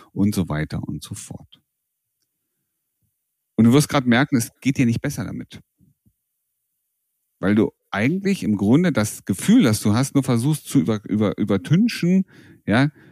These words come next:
Du hast dann einen Schmerz und nimmst ein Aspirin und erklärst dir, „Ja, ich hab den Schmerz ja gar nicht. Nee, es tut ja gar nicht wirklich weh und das ist ja auch gut so.“ Viel wichtiger ist es doch, den Schmerz mal zu, zu, anzuschauen und rauszulassen. Und es gibt ganz viele Menschen, die in Musik zum Beispiel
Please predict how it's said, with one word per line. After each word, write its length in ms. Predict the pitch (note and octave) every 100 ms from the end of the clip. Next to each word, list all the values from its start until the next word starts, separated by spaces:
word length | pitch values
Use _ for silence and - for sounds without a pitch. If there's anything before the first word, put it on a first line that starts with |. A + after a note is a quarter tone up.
| -
Du 140 | G2
hast 200 | A2+ E3
dann 200 | F3+ E3+
einen 100 | -
Schmerz 460 | C3 - C3+ C3 C3
und 100 | G#2+
nimmst 280 | A2+ C3+ -
ein 40 |
Aspirin 640 | F#2+ G#2 - G2+ A2+ D#3 D#3
und 160 | A#2
erklärst 480 | F#2+ F#2 A#2 C3 C3+
dir, 160 | C3 G#2
„Ja, 200 | F#2+ G#2+
ich 120 | G2+
hab 80 | A2+
den 160 | A#2+
Schmerz 320 | G#2+ A2+ G#2+ -
ja 80 |
gar 260 | G2+ F#2+ F2+
nicht. 280 | F#2 F2+ F#2+
Nee, 260 | G#2+ A2+
es 120 | A2 G2+
tut 180 | C3
ja 100 | B2
gar 160 | G2+ G2
nicht 160 | G2+ G2
wirklich 380 | F#2+ G2 F#2
weh 160 | G#2 G2+
und 80 | F#2+
das 160 | F#2
ist 100 | F#2+
ja 100 | G#2
auch 140 | F2+ F2
gut 240 | C3+ C#3
so.“ 260 | - A2 B2+ - - - - -
Viel 200 | D#3+ D3+
wichtiger 400 | F3 F3 C#3 B2
ist 100 | C3
es 140 | B2+
doch, 100 | B2
den 160 | B2 A2+
Schmerz 320 | - A#2+ -
mal 140 | A2+
zu, 140 | - D#2 B1 - _ G2
zu, 140 | - - _
anzuschauen 760 | C3+ G3 - D#3 - A#2 A2+
und 140 | A2+ G2+
rauszulassen. 540 | A#2+ C#3+ - F2+ F2+ - - -
Und 80 | D#3+
es 100 | -
gibt 200 | C#3+ -
ganz 260 | C#3 F#3+
viele 220 | - E3 C3+
Menschen, 480 | A#2+ A#2+ C#3+ -
die 100 | G2
in 160 | F2+ G2+
Musik 540 | A2 A2+ G#2 D3 E3
zum 240 | - B2+ F#2+
Beispiel 420 | F2 E2 - -